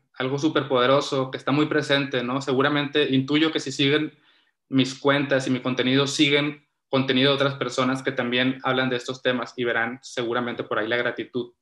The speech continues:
como tema muy presente. Y es que en realidad es algo muy lindo.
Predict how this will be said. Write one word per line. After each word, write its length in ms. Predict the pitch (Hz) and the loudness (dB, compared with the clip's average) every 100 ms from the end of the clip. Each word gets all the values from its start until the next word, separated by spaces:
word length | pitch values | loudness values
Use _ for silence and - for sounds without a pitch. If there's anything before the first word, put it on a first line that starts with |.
| _ _ - | _ _ -8
como 160 | 123 | -6
tema 200 | 131 131 | -2 0
muy 120 | 127 | 0
presente. 760 | 131 127 127 131 131 120 123 - _ | 0 -2 0 -2 0 -4 -4 -10 _
Y 100 | 143 | -2
es 80 | 143 | 0
que 100 | 180 | 0
en 60 | |
realidad 300 | 170 143 135 | 2 4 4
es 80 | 143 | 2
algo 180 | 151 151 | 0 0
muy 240 | 151 147 | 0 2
lindo. 540 | 139 151 156 120 135 | 2 0 0 -2 -4